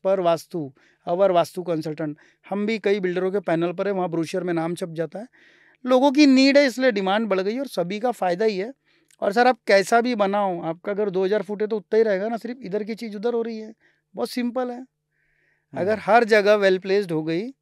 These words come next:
Speaker 1: तो आपको ही तो फायदा होगा रहने वाले को।
Speaker 2: How does number affect the, uh, health? ये कॉन्सेप्ट मैं बहुत रील्स पे देख रहा हूँ
Speaker 1: जी,
Speaker 2: और
Speaker 1: बिल्कुल।
Speaker 2: मेरी तरह बहुत लोग होंगे जिनको नहीं पता होगा। Does, मतलब ऐसा होता है?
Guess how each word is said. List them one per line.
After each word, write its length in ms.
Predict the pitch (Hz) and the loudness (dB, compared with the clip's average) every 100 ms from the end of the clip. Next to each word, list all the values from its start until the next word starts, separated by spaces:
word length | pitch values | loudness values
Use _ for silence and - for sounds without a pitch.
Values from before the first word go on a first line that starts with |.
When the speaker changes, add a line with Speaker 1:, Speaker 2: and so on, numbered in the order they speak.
| _ | _
Speaker 1:
तो 60 | 160 | -8
आपको 220 | 156 208 | -4 0
ही 60 | |
तो 80 | 214 | 0
फायदा 260 | 202 175 214 | 2 2 2
होगा 200 | 247 269 | 0 0
रहने 240 | 214 214 | 0 -2
वाले 240 | 220 202 180 | -4 -6 -8
को। 220 | 180 175 _ _ - | -12 -20 _ _ -6
Speaker 2:
How 100 | 214 | -6
does 200 | 247 311 254 | -4 -4 -4
number 420 | 151 131 131 196 | -4 -4 -6 -8
affect 440 | 156 156 - 139 | -10 -12 -10 -12
the, 320 | 127 123 160 156 - 120 | -12 -12 -12 -12 -14 -14
uh, 200 | 117 113 | -12 -14
health? 480 | - 120 117 101 - _ - | -12 -12 -12 -16 -20 _ -14
ये 260 | 151 175 226 | -4 -2 -2
कॉन्सेप्ट 500 | - 196 185 214 - | -2 -4 -2 -8 -6
मैं 320 | 202 226 170 | -6 -6 -8
बहुत 280 | 131 175 190 | -8 -8 -6
रील्स 280 | 165 180 - | -6 -6 -4
पे 140 | 202 | -2
देख 300 | 139 135 143 | 0 -2 -2
रहा 100 | 175 | -4
हूँ 120 | 156 | -4
Speaker 1:
जी, 140 | 156 202 | -2 0
Speaker 2:
और 120 | 190 | 0
Speaker 1:
बिल्कुल। 280 | 180 220 214 | -2 -6 -2
Speaker 2:
मेरी 200 | 175 190 | 0 0
तरह 180 | 226 220 | 0 0
बहुत 300 | 165 190 202 | -2 -4 -2
लोग 160 | 196 | -2
होंगे 220 | 165 165 | -2 -4
जिनको 240 | 190 190 190 | -4 -4 -4
नहीं 180 | 156 175 | -4 -4
पता 220 | 185 170 | -4 -4
होगा। 280 | 135 120 190 _ _ _ - | -4 -6 -10 _ _ _ -2
Does, 300 | 120 220 196 - | 2 2 2 -6
मतलब 280 | 185 202 202 - | -4 -2 -4 -2
ऐसा 240 | 160 160 | -2 0
होता 440 | 208 - - - 247 | -2 0 -4 0 -2
है? 260 | 180 247 | -2 -4